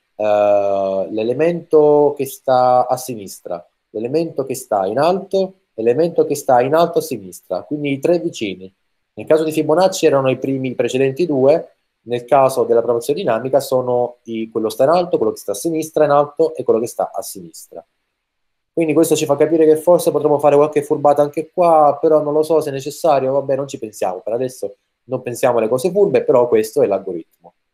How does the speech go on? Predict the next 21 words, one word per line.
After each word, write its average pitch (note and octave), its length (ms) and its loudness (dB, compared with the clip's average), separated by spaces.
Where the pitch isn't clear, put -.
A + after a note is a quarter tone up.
Allora F#3+ 200 4
dove E3 140 4
sta D3 160 2
la A2 80 4
soluzione? F2 640 -14
Beh, G#2+ 160 -6
la A2+ 100 -6
soluzione C#3+ 640 0
sta B2 540 -2
quando B2 360 2
il G#2+ 140 -4
sottoproblema C3 1000 -2
diventa A#2+ 480 -4
problema G#2 640 -6
più D3+ 140 -6
grande, F2 600 -6
quindi G#2 520 -10
M G2+ 360 -6
N, E2+ 440 -8
cioè - 400 0
l'ultimo C3+ 720 2